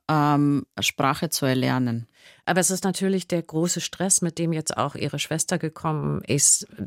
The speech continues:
Speaker 2: zu wissen, der Krieg ist zu Hause. Und, äh, es gibt einerseits die Anstrengung, dass man sich irgendwie zurechtfinden muss. Und das ist andererseits aber auch Ablenkung ein bisschen von dem Grauen, was da zu Hause passiert?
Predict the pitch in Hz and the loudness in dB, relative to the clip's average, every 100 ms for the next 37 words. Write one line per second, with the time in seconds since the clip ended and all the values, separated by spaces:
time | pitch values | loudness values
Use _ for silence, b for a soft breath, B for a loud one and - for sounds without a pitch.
0 | - - 143 190 - 165 160 - - _ | -4 0 2 4 4 4 0 -6 -20 _
1 | _ _ _ 151 - 196 196 - - - | _ _ _ -6 2 2 4 2 2 2
2 | 147 143 151 190 190 202 190 B B B | 0 2 2 4 2 2 -2 B B B
3 | B _ _ - - - 170 151 - _ | B _ _ -12 -12 0 0 0 -8 _
4 | 117 - 135 - - 165 190 170 165 - | -4 2 2 2 4 6 6 6 4 2
5 | 160 139 190 - - 190 196 202 202 196 | 2 4 4 2 2 4 4 6 6 4
6 | 196 170 185 165 165 - 160 156 151 139 | 4 2 2 2 2 0 0 0 -2 -2
7 | - - 190 190 - 190 190 202 - B | -4 -4 0 0 2 4 4 2 -4 B
8 | B B _ _ _ - 165 180 175 - | B B _ _ _ -2 0 2 2 2
9 | 165 190 180 185 185 185 185 180 - 208 | 4 4 6 4 2 0 0 -2 -2 -4
10 | - 208 180 180 175 202 196 - 190 190 | 0 0 2 2 0 0 -2 -2 0 2
11 | 208 - - 208 208 208 - - 185 180 | 2 2 0 0 0 0 -4 0 2 2
12 | 180 180 175 156 165 190 190 - 196 - | 4 2 2 0 2 0 0 -2 -2 -2
13 | 185 180 190 190 202 196 - 202 262 | -4 -2 -4 -6 -6 -4 -4 -6 -10